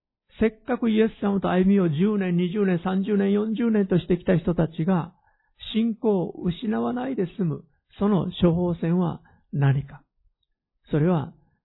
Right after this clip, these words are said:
互いに愛し合うことであるということです。イエス様が私たちを愛してくださったように、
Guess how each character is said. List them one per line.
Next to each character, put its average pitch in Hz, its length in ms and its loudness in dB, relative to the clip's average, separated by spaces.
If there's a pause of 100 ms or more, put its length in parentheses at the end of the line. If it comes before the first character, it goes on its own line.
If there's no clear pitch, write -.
(120)
互 202 480 2
い - 20 0
に 214 160 -2 (100)
愛 151 320 0
し 175 80 -4
合 170 120 0
う 214 60 -4
こ - 120 -6
と 185 100 -4
で 185 120 -4
あ 185 80 -4
る 185 100 -4
と 180 160 -6
い - 20 0
う - 20 0
こ 135 80 -6
と 139 120 -6
で 139 140 -10
す。 - 40 -18 (1120)
イ 180 140 8
エ 233 80 6
ス - 40 -6 (140)
様 214 180 0
が 196 80 2
私 180 280 0
た 170 120 0
ち 170 100 0
を 147 120 2
愛 165 140 4
し 165 80 -4
て 156 80 -2
く - 80 -2
だ 143 140 2
さ 151 100 -2
っ - 100 -8
た 156 80 -2
よ 143 80 2
う 156 40 4
に、 180 240 2